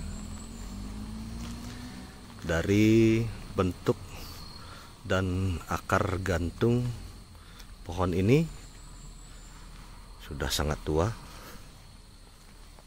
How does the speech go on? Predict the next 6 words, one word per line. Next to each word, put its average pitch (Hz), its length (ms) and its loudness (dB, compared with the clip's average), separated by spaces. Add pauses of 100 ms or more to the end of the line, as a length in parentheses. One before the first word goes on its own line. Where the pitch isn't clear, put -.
(220)
Bahkan 101 480 0
kita - 320 4
tidak 85 320 2
bisa 80 320 4
lagi 98 480 4 (1040)
mengenali 104 720 6